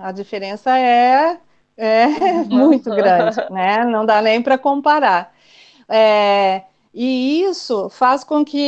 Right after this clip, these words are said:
Speaker 1: ela, é, é, nossa, agora me deu um branco. É,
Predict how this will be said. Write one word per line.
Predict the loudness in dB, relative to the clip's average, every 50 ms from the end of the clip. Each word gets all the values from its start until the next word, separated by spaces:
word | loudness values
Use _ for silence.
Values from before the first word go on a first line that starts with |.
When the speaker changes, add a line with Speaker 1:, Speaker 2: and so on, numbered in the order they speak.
| 2 2 2
Speaker 1:
ela, | 2 2 2 4 4 4 4 4 4 4 4 4 4 4 4 4 2 2 2 0 -2 -4 -6 -10 -16 -20 _ _ _ _ _ _ _ _ _ _ _ _
é, | -8 -4 -2 0 0 0 -2 -2 -2 -2 -2 0 -2 -2 -4 -6 -10 -14 -18 -20 -20 -20 _ _ _ _ _ _ _ _ _ _ _ _ _ _
é, | -12 -12 -10 -8 -8 -8 -8 -8 -8 -8 -8 -8 -10 -12 -14 _ _ _
nossa, | -6 -4 -4 -4 -6 -10 -8
agora | -6 -6 -6 -6
me | -4 0
deu | 0 0 0
um | 2 0
branco. | 0 0 0 -2 -4 -14 -16 -16 _ _ _ _ _ _ _ _ _ _ _ _ _ _ _
É, | 0 2 2 4 4 2 2 2 2 2 2 0 -2 -4